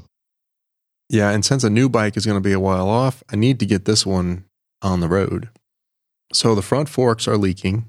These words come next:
or at least one of them is leaking pretty bad. The other one seems to be okay. And I wanted to rebuild them, take them apart, put new seals in,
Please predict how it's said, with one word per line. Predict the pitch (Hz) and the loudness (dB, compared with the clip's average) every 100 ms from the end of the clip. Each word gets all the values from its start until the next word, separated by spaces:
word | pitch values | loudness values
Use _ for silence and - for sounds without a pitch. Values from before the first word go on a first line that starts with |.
| - | -4
or | 113 | 0
at | 117 | 2
least | 104 - | 0 2
one | 107 | 2
of | 107 | 2
them | 98 92 95 _ _ _ _ | 2 0 -4 _ _ _ _
is | 104 | -2
leaking | 101 92 - 98 95 - | 0 0 -2 -6 -6 -4
pretty | 92 | -2
bad. | 90 87 85 | 0 0 0
The | 95 | 2
other | 95 | 2
one | 92 87 85 | 2 -2 -2
seems | - 92 | -6 -6
to | - | -4
be | 95 | -2
okay. | 87 87 92 87 90 _ _ _ _ _ _ _ | -2 -2 -2 -2 -6 _ _ _ _ _ _ _
And | 110 101 98 | 0 2 2
I | |
wanted | 98 104 98 | 2 2 0
to | 107 | 0
rebuild | 95 92 107 151 92 | 0 0 2 0 -2
them, | - - _ - | -8 -18 _ -4
take | 92 | -4
them | 90 | -2
apart, | 90 - 95 92 92 _ _ _ _ _ _ _ | -6 0 2 2 0 _ _ _ _ _ _ _
put | - | -6
new | 101 | -4
seals | 95 - 101 95 92 | -2 0 2 2 2
in, | 92 90 90 | 2 2 0